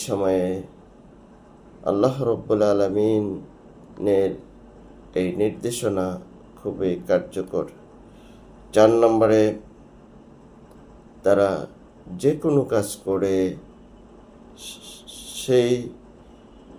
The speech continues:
কাজ করার আগে প্রস্তুতি গ্রহণ করে, কল্যাণকর কাজটি করে,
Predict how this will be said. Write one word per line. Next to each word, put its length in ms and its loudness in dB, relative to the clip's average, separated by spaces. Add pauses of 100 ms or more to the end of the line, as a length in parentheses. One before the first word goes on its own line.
(400)
কাজ 200 6 (160)
করার 360 2
আগে 260 0 (1080)
প্রস্তুতি 640 2
গ্রহণ 340 -2 (140)
করে, 240 0 (880)
কল্যাণকর 640 4 (120)
কাজটি 420 -2 (160)
করে, 240 -2